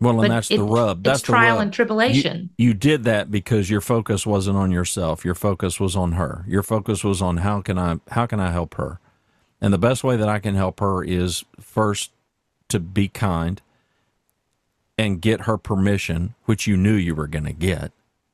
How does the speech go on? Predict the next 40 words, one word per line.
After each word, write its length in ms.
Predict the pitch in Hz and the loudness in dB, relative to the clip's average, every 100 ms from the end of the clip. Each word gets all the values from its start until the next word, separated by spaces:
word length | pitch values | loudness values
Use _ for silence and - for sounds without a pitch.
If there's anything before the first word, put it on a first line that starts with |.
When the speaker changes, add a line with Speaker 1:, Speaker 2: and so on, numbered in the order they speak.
| _ | _
Speaker 1:
It's 100 | - | -2
not 140 | 117 | 0
Speaker 2:
No. 60 | 92 | -2
Speaker 1:
like 120 | 98 | -4
she's 200 | - 95 | -2 0
gonna 160 | 95 87 | 0 0
say, 320 | - 92 85 _ _ _ _ _ | 0 -2 -4 _ _ _ _ _
"No, 300 | 107 120 113 - | 0 2 0 -4
I 100 | 107 | -2
don't, 180 | 110 107 - | -2 -4 -4
I 120 | 98 | -2
don't 120 | 101 95 | 0 0
wanna 160 | 90 | -2
hear, 100 | 92 - | -4 -4
I 100 | 92 | -2
don't 100 | 90 | 0
wanna 140 | 90 85 | -2 -2
hear 140 | 90 | -2
what 180 | 85 - | -2 -4
you 60 | |
got 200 | 92 90 - | -2 0 0
to 100 | 82 | -2
say." 320 | 131 98 - - - - | 0 -2 -4 -12 -10 -2
I 40 | |
mean, 120 | 123 | 0
come 160 | - 262 | 2 0
on, 120 | 117 | 0
she's 260 | - 123 147 | 0 -2 0
Speaker 2:
<laughs> 80 | 147 | -2
Speaker 1:
reached 200 | - 147 | 0 0
out 240 | 151 151 | 0 -2
to 100 | - | 0
you 180 | 107 90 | 0 0
for 320 | - 104 98 | -2 0 0
this 180 | 92 92 | 0 -2
kind 200 | - 90 | -2 -2
of 60 | 85 | 0
coaching 460 | 123 123 - 87 | -2 0 -2 -2
and 120 | 85 85 | -2 -2
stuff. 320 | - 80 | -4 -4